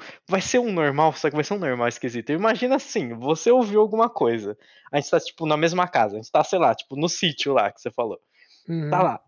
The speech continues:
Speaker 1: todo mundo lá no sítio e tal. Você fala: "Pô, ouvi um bagulho lá fora". Aí eu falo: "Vou lá dar uma verificada".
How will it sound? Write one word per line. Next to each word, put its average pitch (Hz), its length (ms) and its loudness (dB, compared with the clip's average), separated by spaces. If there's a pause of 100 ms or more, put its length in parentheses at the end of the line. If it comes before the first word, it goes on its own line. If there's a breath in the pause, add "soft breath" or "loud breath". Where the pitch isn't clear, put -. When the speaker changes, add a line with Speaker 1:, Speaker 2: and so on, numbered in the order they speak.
Speaker 1:
todo 247 180 0
mundo 196 240 -2
lá 165 180 6
no 175 100 -8
sítio 262 320 -8
e - 60 -18
tal. 254 280 2 (880 soft breath)
Você 170 140 0
fala: 143 220 -6
"Pô, 147 400 0 (160)
ouvi 107 280 -8
um 107 100 -10
bagulho 113 420 -2
lá 127 140 0
fora". 113 460 -6 (640)
Aí 110 120 -4
eu 110 60 -4
falo: 101 300 0 (140)
"Vou 101 220 -10
lá 98 180 -4
dar 98 120 -4
uma 104 100 -2
verificada". 113 720 0